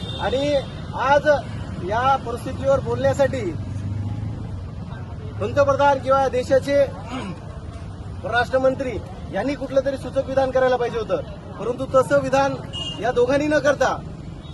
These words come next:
अमेरिकेचे राष्ट्राध्यक्ष डोनाल्ड ट्रम्प यांनी युद्धविरामाची घोषणा केली, ही खऱ्या अर्थानं योग्य नाही आहे. कारण की आपल्या देशामध्ये संविधान आणि या देशाचं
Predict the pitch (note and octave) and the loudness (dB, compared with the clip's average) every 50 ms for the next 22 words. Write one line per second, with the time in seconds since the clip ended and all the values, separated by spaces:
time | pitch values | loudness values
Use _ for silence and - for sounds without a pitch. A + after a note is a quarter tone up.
0 | - - - - - - - - - F#3 G#3 A#3 B3+ - C4 B3+ C4 C4 B3 A3 | -10 -10 -10 -10 -10 -12 -12 -8 -8 -6 -4 -4 -4 -2 -2 2 2 2 2 2
1 | - - B3+ B3+ B3 A#3+ C4 C4 B3+ - C4 B3+ B3 A3+ A#3 B3+ B3+ B3 B3+ C4+ | -2 0 0 0 0 2 0 0 0 0 0 0 0 0 0 0 0 2 4 4
2 | C#4+ C4+ G#3 - - - - - - - - - - - - E3 G3 A#3 C4 D4 | 4 4 2 -2 -8 -8 -8 -8 -8 -8 -8 -8 -8 -6 -2 -2 0 0 2 2
3 | D#4 D4+ C#4+ B3+ - - - - - - - - - - - - - - - - | 2 2 0 0 -2 -6 -6 -6 -6 -6 -6 -6 -6 -6 -6 -6 -6 -6 -6 -4
4 | - A#3+ - C#4 D4 C#4+ C#4 C#4+ C#4+ C#4 C#4 C#4 C4+ C#4 C4 B3+ B3 - C#4 C#4+ | -4 -2 0 0 2 2 4 4 4 6 4 4 2 2 0 0 0 4 4 4
5 | C4+ C4 C4 A3+ G3 E3+ D3 - - - - - - - B3+ - - E3+ A#3 B3 | 4 4 0 -4 -4 -4 -4 -4 -6 -6 -6 -6 -6 -6 -6 -4 -2 -2 0 0
6 | B3+ B3 A#3+ B3+ B3 A#3 A3 A3 G#3+ - - - - - - - - - - - | 0 0 0 0 0 0 -2 -2 -2 -4 -6 -6 -8 -8 -8 -6 -6 -6 -6 -6
7 | - - - - - - - - - - - - - - - - - G3 G#3+ G#3+ | -6 -8 -8 -8 -8 -8 -8 -8 -8 -8 -8 -10 -10 -10 -10 -6 -4 -4 -4 -2
8 | - C#4+ D4 C#4+ C#4 C4+ B3+ A#3 G3+ F#3+ F#3 - - F#3+ G3 A3+ A#3+ A#3 - C4 | 0 2 4 4 4 4 4 2 0 0 -2 -4 -4 -2 -2 -2 -2 -4 -4 -2
9 | C4 B3 - G3 - B3 B3 - G#4+ A3+ A4+ - C4 B3+ B3+ B3+ A#3+ A#3+ A#3+ A#3+ | -2 0 0 -2 -2 -2 -2 0 0 -2 -2 -2 -2 -2 -2 0 0 2 0 0
10 | A#3+ - - - - - - - - - - - - - - - - - G3 G3 | -2 -4 -8 -8 -8 -8 -8 -6 -6 -6 -6 -6 -8 -8 -8 -8 -8 -6 -6 -4
11 | A3 A#3 B3+ B3+ B3+ B3 A#3+ A#3+ B3 - A3 G#3+ - - - - - G3 A3 A3+ | -2 0 0 0 2 0 -2 -4 -4 -4 -6 -6 -8 -8 -8 -6 -2 0 0 0
12 | - - - - - - G3+ - - B3 A#3 A#3 A#3+ B3 | 0 -4 -6 -6 -4 -4 -4 -4 -4 -4 -4 -4 -4 -4